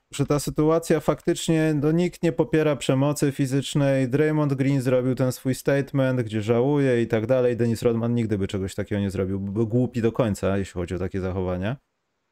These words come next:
Ale, y, brak rozdmuchania tego stanowiska i teraz zajmowanie się rzekomo tym, kto wypuścił ze środowiska Golden ten filmik do T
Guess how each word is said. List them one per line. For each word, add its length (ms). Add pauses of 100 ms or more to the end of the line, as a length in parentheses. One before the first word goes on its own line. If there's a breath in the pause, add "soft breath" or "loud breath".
(160)
Ale, 480 (960)
y, 360 (1000)
brak 360
rozdmuchania 800
tego 220
stanowiska 600
i 60
teraz 220
zajmowanie 520
się 120
rzekomo 400
tym, 200
kto 200
wypuścił 560
ze 100
środowiska 580
Golden 360
ten 160
filmik 300
do 120
T 140